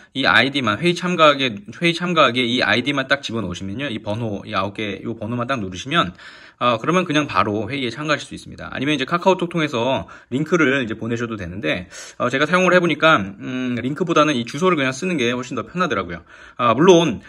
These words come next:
어, 모바일이나 아니면 이제 컴퓨터에서 사용하실 경우에는, 아, 모바일에 사용하실 경우에는 이제 앱을 반드시 다운받으셔야 되고요. 컴퓨터에서 사용을 받으실 경우에는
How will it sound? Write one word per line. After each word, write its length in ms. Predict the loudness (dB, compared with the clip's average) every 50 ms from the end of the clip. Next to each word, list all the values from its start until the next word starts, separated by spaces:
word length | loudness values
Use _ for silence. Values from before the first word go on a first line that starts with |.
| -20 -14 -6
어, 480 | -4 -2 0 0 0 0 -2 -2 -4 0
모바일이나 640 | 0 4 8 8 8 6 6 0 2 2 2 2 0
아니면 240 | -2 -4 -2 -2 -2
이제 240 | -2 -4 -6 -6 -6
컴퓨터에서 600 | -4 -4 -4 -4 -2 -2 -2 -2 -2 -2 -4 -4
사용하실 400 | -2 -4 0 0 0 -2 -2 -8
경우에는, 520 | -8 -6 -6 -6 -6 -4 -4 -4 -4 -4 -4
아, 100 | -4 0
모바일에 340 | 0 4 6 6 6 4 4
사용하실 400 | 2 0 2 2 2 -2 -2 -6
경우에는 380 | -6 -6 -4 -4 -2 -2 -2
이제 160 | 0 0 0 2 2
앱을 240 | 0 0 2 0 0
반드시 240 | 0 -4 -6 -6 -4
다운받으셔야 480 | -2 -2 -2 0 -2 -4 -4 -6 -6 -8
되고요. 380 | -6 -4 -2 -2 -2 -2 -2 -6 -14 -20 -20 -20 -8 0
컴퓨터에서 480 | 2 2 4 4 4 4 4 4 2
사용을 280 | 2 2 2 2 2 0
받으실 300 | 0 -2 -2 -4 -8 -6
경우에는 560 | -8 -8 -6 -6 -6 -4 -4 -4 -4 -6